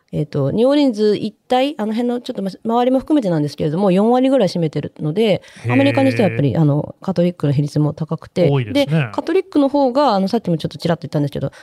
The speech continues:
Speaker 1: 千九百六十年代までは、あの、火葬禁止していたので、
Speaker 2: うんうん。
Speaker 1: やっぱり、あの、土葬の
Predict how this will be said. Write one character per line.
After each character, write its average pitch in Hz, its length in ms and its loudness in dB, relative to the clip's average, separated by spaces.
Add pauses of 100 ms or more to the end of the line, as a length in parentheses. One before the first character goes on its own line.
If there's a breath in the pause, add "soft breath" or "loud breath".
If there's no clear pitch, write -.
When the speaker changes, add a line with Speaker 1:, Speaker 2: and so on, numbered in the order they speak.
(140 loud breath)
Speaker 1:
千 269 180 0
九 220 80 0
百 160 140 2
六 160 180 0
十 202 100 -2
年 214 160 0
代 175 140 2
ま 143 120 2
で 135 60 0
は、 131 200 -4 (100)
あ - 80 -8
の、 151 100 0
火 156 140 -4
葬 - 80 -6
禁 185 200 -4
止 180 140 -6
し - 60 -10
て 196 60 -4
い 175 60 -4
た 165 100 -6
の - 120 -8
で、 233 120 0
Speaker 2:
う 254 60 2
ん - 20 2
う - 60 2
ん。 - 20 -8
Speaker 1:
や 113 40 -12 (280 loud breath)
っ 302 40 -8
ぱ 330 80 2
り、 233 80 2
あ 185 60 2
の、 170 80 2
土 160 140 0
葬 165 200 2
の 156 260 -2